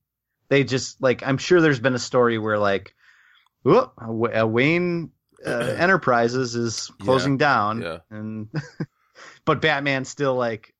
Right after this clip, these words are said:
Speaker 1: operates unfettered. They need to do one where, like, Batman's operation is under threat from, from Bruce Wayne being poor, and he's gotta, like, scrap together. That's what they should do.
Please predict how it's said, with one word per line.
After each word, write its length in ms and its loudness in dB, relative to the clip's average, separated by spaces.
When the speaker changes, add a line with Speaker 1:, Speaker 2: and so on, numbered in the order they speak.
Speaker 1:
operates 720 -6
unfettered. 640 -4
They 120 4
need 180 4
to 80 -2
do 160 2
one 240 2
where, 120 0
like, 260 -2
Batman's 560 -4
operation 640 -4
is 160 -8
under 180 -10
threat 340 -8
from, 360 -4
from 260 0
Bruce 260 -2
Wayne 220 -2
being 200 -8
poor, 540 -10
and 100 2
he's 160 6
gotta, 200 2
like, 180 2
scrap 380 -2
together. 420 -4
That's 500 -2
what 120 -8
they 120 -4
should 240 -14
do. 300 -8